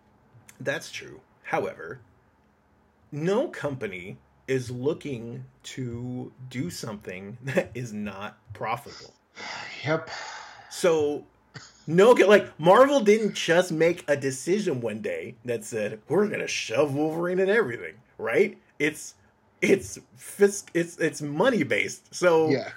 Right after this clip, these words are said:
Speaker 1: they look at it and go, "There's nine books with Wolverine. Eight of those nine books are selling really well. And the other one, we don't know what's going on with it, but whatever.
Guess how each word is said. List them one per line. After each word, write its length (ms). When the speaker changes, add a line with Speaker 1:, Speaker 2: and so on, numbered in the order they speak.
Speaker 1:
they 180
look 300
at 100
it 140
and 80
go, 420
"There's 260
nine 440
books 280
with 140
Wolverine. 480
Eight 200
of 140
those 240
nine 280
books 480
are 100
selling 600
really 240
well. 360
And 120
the 80
other 180
one, 340
we 80
don't 120
know 100
what's 180
going 220
on 140
with 100
it, 200
but 160
whatever. 420